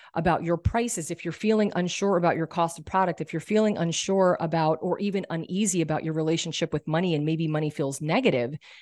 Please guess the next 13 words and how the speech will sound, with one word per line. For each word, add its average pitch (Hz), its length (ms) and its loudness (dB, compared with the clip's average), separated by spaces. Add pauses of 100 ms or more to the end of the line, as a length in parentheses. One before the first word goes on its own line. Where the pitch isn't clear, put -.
(240)
then 208 360 4 (580)
you're 220 160 6
not 226 340 4
going 220 220 2
to 165 260 -2 (260)
be 175 180 2
able 160 160 0
to 156 420 -4 (240)
educate 165 380 0
the 165 80 -6
client 147 340 0
on 147 180 0
retail 156 460 0